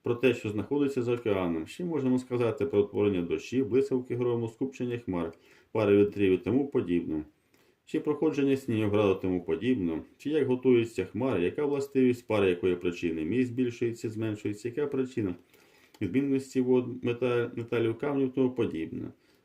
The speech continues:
Про все це ми наговоримо багато, знаходячи при-, причини всього, але тільки Бог, який створив це, може відкрити істину. І тому, якщо з речей творіння деякі підлягають тільки Богу, а деякі доступні нашому пізнанню,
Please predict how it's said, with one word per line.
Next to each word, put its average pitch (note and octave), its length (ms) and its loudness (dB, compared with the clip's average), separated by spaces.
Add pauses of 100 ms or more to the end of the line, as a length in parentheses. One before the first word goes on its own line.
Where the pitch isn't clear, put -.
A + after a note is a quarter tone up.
Про D3+ 120 2
все E3 200 0
це C3+ 180 0
ми B2+ 120 6
наговоримо A2 600 4
багато, A2+ 580 -2 (320)
знаходячи A#2 500 0
при-, A#2+ 300 0 (320)
причини A#2 400 -2
всього, A2 300 0
але C3+ 140 4
тільки D3 360 -2
Бог, G#2 240 2
який F#2 280 -2
створив E2 380 -4
це, C3+ 220 -2 (100)
може C#3 320 0
відкрити B2 420 2
істину. D#2 560 -10 (420)
І C3 80 -4
тому, F3 200 0
якщо C3 460 2 (140)
з F2+ 80 -6
речей A2 380 2
творіння F#2+ 460 0
деякі F2+ 360 2
підлягають F2 520 -2
тільки - 280 -6
Богу, G2 360 0 (340)
а C3+ 100 -6
деякі D#3+ 300 -2
доступні B2+ 560 4
нашому G2+ 360 -2
пізнанню, F#2 640 -2